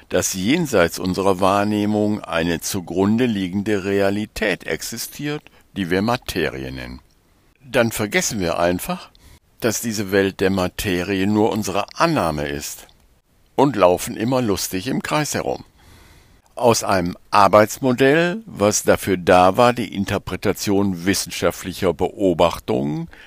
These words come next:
zu erleichtern, wurde ruckzuck ein Dogma gemacht.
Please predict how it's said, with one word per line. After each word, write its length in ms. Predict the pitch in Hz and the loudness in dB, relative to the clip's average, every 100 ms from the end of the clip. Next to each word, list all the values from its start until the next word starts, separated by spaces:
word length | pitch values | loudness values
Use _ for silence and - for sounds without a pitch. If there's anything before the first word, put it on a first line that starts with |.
| - | -12
zu 200 | - 123 | -4 0
erleichtern, 800 | 98 92 90 87 - 151 175 214 - - - - | 2 4 4 2 -2 -4 -4 -8 -12 -20 -20 -18
wurde 420 | - 98 98 104 139 | -6 2 6 6 4
ruckzuck 760 | 98 104 - - - 80 - - | 2 0 0 -6 -6 -6 -8 -2
ein 260 | 101 107 101 | 0 2 2
Dogma 420 | 131 - 113 90 | 2 2 2 2
gemacht. 600 | 87 73 73 - - - | 0 -2 -4 -8 -18 -20